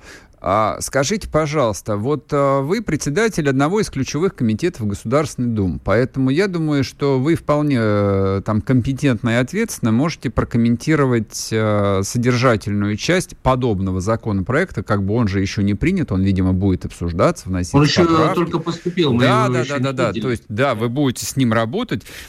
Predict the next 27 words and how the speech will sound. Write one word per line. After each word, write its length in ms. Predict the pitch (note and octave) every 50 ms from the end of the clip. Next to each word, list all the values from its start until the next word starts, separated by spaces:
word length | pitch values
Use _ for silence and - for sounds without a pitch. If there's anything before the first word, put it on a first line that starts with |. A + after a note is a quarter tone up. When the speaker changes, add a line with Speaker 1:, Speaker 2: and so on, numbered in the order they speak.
| - -
Speaker 1:
Ну, 160 | F3 A#3+ A#3
давайте 480 | E3 G#3 B3+ C#3 C3+ - - - -
как 180 | - E3 E3 D#3+
бы 100 | D#3 D#3
так 280 | - - F3 - - -
тогда 280 | - G2 G2 G2 G2+ G2
двинемся. 500 | F#2 G#2+ G#2 F#2+ E2+ E2+ D#2 - - -
С 100 | - -
вашей 320 | A#2+ B3 C4+ - - -
точки 360 | - E3+ F#3 - - - C#3+
зрения, 500 | A2 G#2 A2+ A2 A2 F#2 E2 D2+ - - - - - - - - - - -
насколько, 1200 | G#2+ A2+ B2+ B2 - - - D#3+ F3+ A#3 A#3+ G#3+ - - - E3+ F3 E3 E3 E3 E3 D#3 B2+ - -
а, 280 | - C3+ C3+ C3+ C3+ C3
необходим 720 | B2+ C3 D3 D3+ C#3 - - C3 B2 A#2 C3 F#3+ G3+ E3
такой 340 | - A2+ G2 - C#3 D3+ D#3
закон 380 | A2+ G#2+ F#2 F2 - A#2+ B2+ B2+
сейчас? 600 | - - G2+ - - - E2 - - - - - - - - - - _ _ - - - - - - _ _ _ _ _ _ -
Россия. 640 | - F#2 A#2+ A#2+ - - - F#2+ D#2+ D2 D#2 - - _ _ _ _ _ _ _ _ _ - _ _ _ _ _ - _ _ _ _ - _ _ _ _ _ _ _ _ _ _ _ _ _ _ _ - _ _ _ _ _ -
Speaker 2:
Я 200 | C3 B2 E3+ F#3+
думаю, 260 | F#3 G#3+ G3+ G3 F#3+
что 280 | F3+ - - F#3 F3 E3+
он 200 | F3 F3 D#3+ D#3
будет 420 | - - D#3 F3+ F3+ E3 D#3+ D3
дисциплинировать 1040 | D3 E3+ E3+ - - E3 C#3+ - E3 E3 E3+ F3 F#3 G3+ G3+ F3 D3 C3 B2+ B2 B2
тех, 340 | - - C#3 C#3 C3+ C#3 -
кто 300 | - C3 B2+ A#2+ A#2+ A#2+
занимает 680 | A2+ A#2 A#2+ B2+ C3 C3+ C3+ C3 B2 A#2 A2+ - -